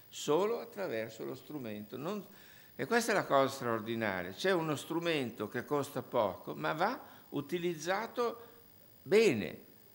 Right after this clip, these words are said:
Va utilizzato bene. Come, come si fa? Beh, sì, sì, ci sono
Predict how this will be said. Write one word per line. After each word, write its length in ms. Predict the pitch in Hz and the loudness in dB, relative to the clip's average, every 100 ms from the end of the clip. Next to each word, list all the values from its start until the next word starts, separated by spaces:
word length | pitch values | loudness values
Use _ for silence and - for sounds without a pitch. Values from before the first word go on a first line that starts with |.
| - _ - | -20 _ -20
Va 220 | - 107 156 | -6 4 4
utilizzato 640 | 170 151 139 131 170 156 | 4 0 0 0 0 0
bene. 240 | 147 117 | 2 0
Come, 380 | - 214 240 190 | 2 2 4 0
come 180 | 175 175 | 0 -2
si 140 | 165 | -2
fa? 240 | 165 135 - | -2 -2 0
Beh, 320 | 285 165 135 | -2 -2 -4
sì, 340 | - 262 123 | -6 -4 -6
sì, 200 | 110 117 | -6 -8
ci 120 | - | -6
sono 420 | 117 180 240 160 | -4 -2 -2 -2